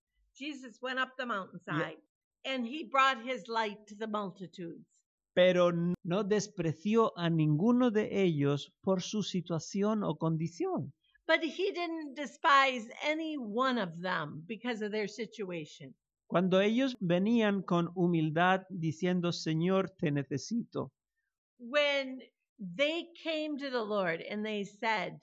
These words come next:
Speaker 1: "I need you."
Speaker 2: Y el Señor dice, "¿Qué puedo hacer por ti?"
Speaker 1: And the Lord said,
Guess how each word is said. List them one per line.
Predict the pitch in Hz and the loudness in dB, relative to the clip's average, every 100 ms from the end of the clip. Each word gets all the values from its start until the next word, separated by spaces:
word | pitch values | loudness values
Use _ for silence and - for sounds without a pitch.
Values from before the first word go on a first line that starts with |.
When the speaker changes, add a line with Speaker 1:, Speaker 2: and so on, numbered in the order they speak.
| _ - | _ -2
Speaker 1:
"I | 254 262 262 262 | 2 2 -2 -4
need | 247 233 220 247 240 165 | -4 -4 -2 -2 -2 -4
you." | 156 175 160 - - _ _ _ _ _ | -6 -6 -6 -10 -16 _ _ _ _ _
Speaker 2:
Y | - 147 | 2 2
el | 139 | 2
Señor | 151 156 165 165 | 2 2 4 4
dice, | 156 156 - 143 139 _ _ _ _ | 4 2 2 0 0 _ _ _ _
"¿Qué | - 180 | -2 -2
puedo | 175 156 | 2 2
hacer | 135 139 139 | 2 0 -4
por | - 196 | -4 -6
ti?" | - 214 151 113 _ _ - | -2 0 0 -4 _ _ -8
Speaker 1:
And | 247 | -6
the | |
Lord | 247 254 247 | -2 -2 -4
said, | 262 247 | -4 -6